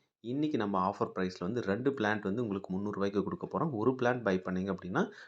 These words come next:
டூ ஹண்ட்ரட் ருப்பீஸ் தான். இதுதான் வந்து பாத்தீங்கன்னா, அ, ரெய்னி ப்ளூ அப்படின்னு சொல்லுவாங்க. இது ஒரு கிரீப்பர் டைப், ரொம்பவே அழகா இருக்கும் பார்க்கறதுக்கு. கொத்து கொத்தான பூக்கள் வந்து பூத்துட்டே இருக்குங்க. இந்த பிளான்ட் ஒரு அஞ்சு பிளான்ட் இருக்கு. எட்டு இன்ச் பாட்ல வேணும் அப்படின்றவங்க நீங்க கான்டாக்ட் பண்ணுங்க.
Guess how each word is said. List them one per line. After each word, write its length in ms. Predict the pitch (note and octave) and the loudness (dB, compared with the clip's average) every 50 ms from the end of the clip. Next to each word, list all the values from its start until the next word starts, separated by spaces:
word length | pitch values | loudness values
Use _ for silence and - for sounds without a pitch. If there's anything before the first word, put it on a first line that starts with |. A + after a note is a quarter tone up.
| - _ | -20 _
டூ 100 | - G#2+ | -12 -8
ஹண்ட்ரட் 280 | G#2+ G#2 G2 F#2+ F2 F2 | -8 -6 -6 -6 -6 -8
ருப்பீஸ் 280 | F2 - - F2+ E2+ - | -8 -6 -6 -8 -4 -2
தான். 160 | C3+ F#3+ G#3+ - - _ _ _ | -2 -2 -2 -6 -12 _ _ _
இதுதான் 400 | G#2+ G#2+ A2 A2+ A2 C3 B2 A2+ | -4 -2 -2 0 2 2 2 2
வந்து 140 | A2 A2+ | 0 0
பாத்தீங்கன்னா, 460 | A2 A2 G2 F#2 - G2 G2 A#2 E3+ G#3+ A3 - - _ _ _ - | 0 0 0 0 0 0 2 2 2 0 -2 -6 -14 _ _ _ -8
அ, 60 | F#2+ F#2 F#2 F2+ F2 F2 F2 | -4 -2 0 0 0 2 2
ரெய்னி 280 | G2 G#2 A#2 B2 A#2+ G#2+ | 2 2 2 2 0 0
ப்ளூ 140 | G2+ G2+ G#2 | 0 0 2
அப்படின்னு 340 | G#2 - - G2+ G2+ G2 F#2+ | 2 2 2 2 2 2 0
சொல்லுவாங்க. 320 | - F2+ E2+ E2+ F#2 C3 F#3+ A3 - | -2 -2 -2 0 0 0 0 0 -2
இது 140 | - G2 F#2 | 0 2 4
ஒரு 120 | F2+ F#2 F#2 - | 4 4 2 2
கிரீப்பர் 420 | - A#2 D3 - - D#3 - - | 0 0 0 2 2 0 0 2
டைப், 260 | - A2+ C#3+ D3+ - | 2 2 2 2 0
ரொம்பவே 400 | - G2+ F#2+ F#2+ F#2+ F#2 G2 C3 | -2 -2 0 2 2 4 4 6
அழகா 340 | C3 G2+ F#2+ G2 G2 G2+ G#2+ | 6 4 4 2 2 4 4
இருக்கும் 220 | G2+ G2 F#2+ - _ _ _ - | 2 2 0 -4 _ _ _ -10
பார்க்கறதுக்கு. 580 | F#2+ G2 F#2+ - G2 F#2+ F#2+ - F#2 - F#3 A3+ - - - _ _ _ | -10 -8 -8 -8 -8 -8 -8 -12 -8 -6 -6 -6 -6 -10 -16 _ _ _
கொத்து 280 | D3+ D3+ D3 D3+ - | -2 -2 -2 -2 -6
கொத்தான 400 | - D3 B2+ - A2 A2+ B2+ B2 | -6 -6 -2 -2 0 -2 -2 -2
பூக்கள் 300 | A#2+ - G#2 G2+ - G2 | -6 -8 -10 -8 -6 -4
வந்து 200 | F#2+ F#2+ A#2 B2 | -4 -4 -6 -8
பூத்துட்டே 360 | - _ G2 F#2+ - - G2 | -10 _ -14 -16 -10 -6 -4
இருக்குங்க. 440 | F#2 F2 - - F#2 G#2 D#3+ G3 D#3+ | -4 -4 -4 -4 -4 -2 -2 -2 0
இந்த 180 | A#2 F#2+ F#2+ A2 | 0 0 2 2
பிளான்ட் 300 | - - G#2 A2 G#2+ G2 | 2 0 0 0 0 2
ஒரு 120 | G2+ F2+ | 2 2
அஞ்சு 220 | F2 F#2 G2 B2 B2 | 2 2 0 -2 -2
பிளான்ட் 280 | - G#2+ G2+ G#2+ G2+ | -2 -2 -2 -2 -2
இருக்கு. 260 | - F#2 - - E3+ A#3 - - - - _ _ | -6 -8 -6 -4 -4 -4 -4 -8 -16 -20 _ _
எட்டு 240 | G#2 G#2 G#2 - A#2 | -2 -2 0 0 0
இன்ச் 180 | A2+ - - - | 0 0 2 4
பாட்ல 480 | G#2 G2+ G2 - - E3 B3 C4+ A#2+ | 6 6 6 4 2 0 0 0 0
வேணும் 300 | G2 F#2 G2 G#2 A2 G#2 | 2 2 2 2 2 0
அப்படின்றவங்க 460 | F#2 F2 F2+ F2 D#2 - E2 G#2+ D3 | 0 0 -2 -2 -2 -2 -4 -4 -2
நீங்க 260 | F#3 E3 G#2 F2+ - - - | -2 -2 -4 -4 -8 -10 -6
கான்டாக்ட் 280 | E2+ E2+ F2 E2+ - - | -4 -4 -4 -6 -8 -12
பண்ணுங்க. 280 | - F2 F2 G2 C#3 | -12 -10 -6 -2 -2